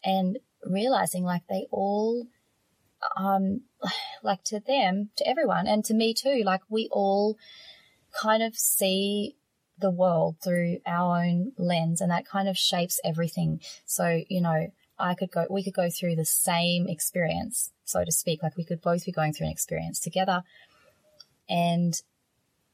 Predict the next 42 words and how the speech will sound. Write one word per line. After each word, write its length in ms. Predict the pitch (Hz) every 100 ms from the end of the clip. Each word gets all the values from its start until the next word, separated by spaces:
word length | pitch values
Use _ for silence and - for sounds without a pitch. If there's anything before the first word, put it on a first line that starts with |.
| _ _ -
you 140 | 214
know, 240 | 220 214
I'm 480 | - 190 202 208 208 _ _ _ _ _ _ _
interpreting 680 | - 190 - 247 294 220 180
it, 100 | 170
or 80 | 175
I'm 140 | 175 175
seeing 320 | - 202 208
it 120 | 202
a 60 | 180
completely 460 | 175 165 196 -
different 280 | 175 165 208
way 400 | 190 180 175 180 _ _ _ -
to 80 |
this 120 | 190 -
other 200 | 180 190
person. 360 | - 170 -
So 140 | 170 170
my 300 | 175 196 196
reality 400 | 196 208 185 175
could 160 | 185
actually 240 | 180 - 196
be 120 | 190 - -
totally 260 | 277 254
different 240 | 226 226 226
to 100 | 196
the 80 |
person 480 | 190 180 - 180 180 - - _ -
who 220 | 190 180 -
is 240 | 175 -
right 220 | 185 170 170
next 220 | 165 -
to 80 | 165
me, 200 | 165 151
who's 240 | 165 -
coming 260 | - - 170
at 80 | 170
it 80 | -
from 140 | 170
a 60 | 160
different 280 | 160 185
perspective. 580 | - - - - - 160